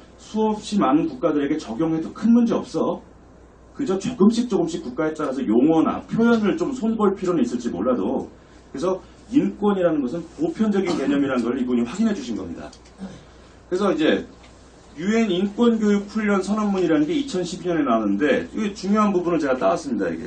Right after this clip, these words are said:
그러니까 말하자면, 유엔에서 이 정상적인 국가라면은 교육에 이러이러한 요소가 필요하고, 이런 교육이 있어야 돼. 그래서 제가 초록색으로 마크해 놓은 게, 첫째, 교육은 인격과 존엄성에 대한 발전을 지향해야 돼.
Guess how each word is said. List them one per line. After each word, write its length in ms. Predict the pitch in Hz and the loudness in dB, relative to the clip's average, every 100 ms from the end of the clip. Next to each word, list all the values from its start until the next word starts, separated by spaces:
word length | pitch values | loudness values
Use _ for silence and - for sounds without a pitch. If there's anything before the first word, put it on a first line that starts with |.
| - | -12
그러니까 140 | - 165 | -6 0
말하자면, 380 | 147 175 175 131 | 0 0 -2 0
유엔에서 680 | 180 202 143 127 151 101 - - - - - - - - - 147 | 0 0 0 -2 -2 -4 -8 -20 -20 -20 -20 -20 -20 -20 -20 -12
이 240 | 180 190 | -8 -8
정상적인 720 | - - 156 202 240 226 208 202 | -10 -6 0 4 6 6 2 0
국가라면은 760 | - 170 151 139 202 165 - - - - | -2 0 0 0 0 0 -2 -8 -18 0
교육에 540 | 151 202 220 196 214 | 2 4 2 0 0
이러이러한 640 | 147 147 196 190 175 170 143 | 0 2 2 4 4 4 4
요소가 380 | 127 156 160 156 | 2 2 0 -2
필요하고, 640 | - 175 127 120 135 113 | 0 0 0 0 -2 -2
이런 320 | 131 214 226 202 | 2 4 6 4
교육이 320 | 156 185 175 | 4 2 2
있어야 280 | 127 151 135 | -2 0 0
돼. 80 | 131 | 2
그래서 260 | 113 117 127 | 2 0 -4
제가 180 | 143 | -4
초록색으로 480 | 143 233 233 196 165 | 0 2 2 2 2
마크해 300 | 131 - 170 | 2 0 -2
놓은 180 | 107 98 | 0 0
게, 240 | 113 92 - - - | 0 -2 -4 -16 -10
첫째, 420 | 208 208 254 - - - - - - | -8 0 0 0 -8 -20 -20 -20 -4
교육은 520 | 175 226 226 233 - - - - - - | 4 6 6 4 2 -4 -16 -20 -20 -4
인격과 720 | 170 226 233 233 233 214 214 | 0 0 2 2 2 0 -2
존엄성에 880 | 202 - 311 208 240 233 214 208 196 | -4 0 4 6 6 4 0 0 2
대한 380 | 180 175 160 151 | 4 4 4 2
발전을 480 | - 151 160 165 185 | 0 -2 0 0 0
지향해야 460 | - 143 135 98 | -2 -2 0 -2
돼. 280 | 98 - - | -2 -4 -6